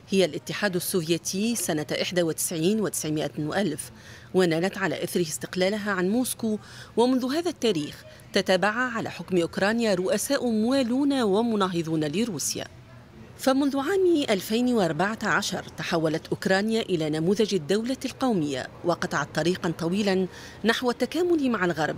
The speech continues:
وصل إلى حد إعفاء الأوكرانيين من تأشيرات السفر إلى الاتحاد الأوروبي. وفي المقابل، تدهورت العلاقات مع روسيا إلى حد تعليق حركة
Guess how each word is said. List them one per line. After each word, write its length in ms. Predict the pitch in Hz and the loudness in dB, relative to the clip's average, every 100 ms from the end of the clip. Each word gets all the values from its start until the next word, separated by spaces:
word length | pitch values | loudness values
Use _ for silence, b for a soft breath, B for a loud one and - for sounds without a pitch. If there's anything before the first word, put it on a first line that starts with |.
| - - 165 | -10 -8 0
وصل 340 | 175 - 208 | 0 2 0
إلى 300 | 196 175 151 | 0 0 -2
حد 280 | 143 190 165 | 0 -2 0
إعفاء 380 | 165 139 - 180 | 0 0 0 0
الأوكرانيين 760 | 160 160 165 165 165 196 240 | 0 -2 0 2 2 2 2
من 140 | 214 170 | 0 0
تأشيرات 460 | 139 - 170 185 | -2 0 0 0
السفر 400 | 175 - 208 208 | -2 -2 0 0
إلى 420 | 190 180 - 190 180 | 0 -2 0 2 2
الاتحاد 520 | 165 - 190 220 196 | 0 -6 -2 0 0
الأوروبي. 580 | 151 175 170 - 208 120 B B B B - | -2 -4 -6 -4 -4 -6 B B B B 0
وفي 180 | 175 - | 2 2
المقابل، 600 | 151 147 226 208 185 175 B B - | -2 -2 0 2 2 0 B B -2
تدهورت 540 | 247 254 311 302 285 - | 2 2 2 -2 -4 -2
العلاقات 520 | 214 160 - 208 208 | -2 -2 -2 -2 0
مع 260 | 190 160 160 | 2 2 2
روسيا 460 | 214 185 - 147 | -2 -2 -2 -4
إلى 240 | - 156 139 | -4 -4 -2
حد 280 | 190 175 | -2 -2
تعليق 400 | - 143 170 202 | 0 0 0 -2
حركة 400 | 202 165 160 185 | -4 -2 -2 -2